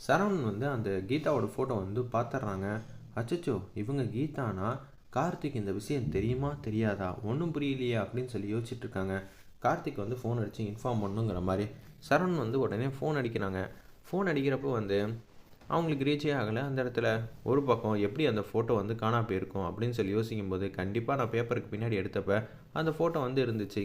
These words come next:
கீதா தான் வந்து எடுத்திருக்கணும் அப்படின்னு சொல்லி யோசிச்சுட்டு இருக்காங்க. அந்த இடத்துல சரவணன்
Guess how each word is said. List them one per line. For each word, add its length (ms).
கீதா 340
தான் 140
வந்து 200
எடுத்திருக்கணும் 560
அப்படின்னு 380
சொல்லி 260
யோசிச்சுட்டு 400
இருக்காங்க. 320
அந்த 220
இடத்துல 320
சரவணன் 480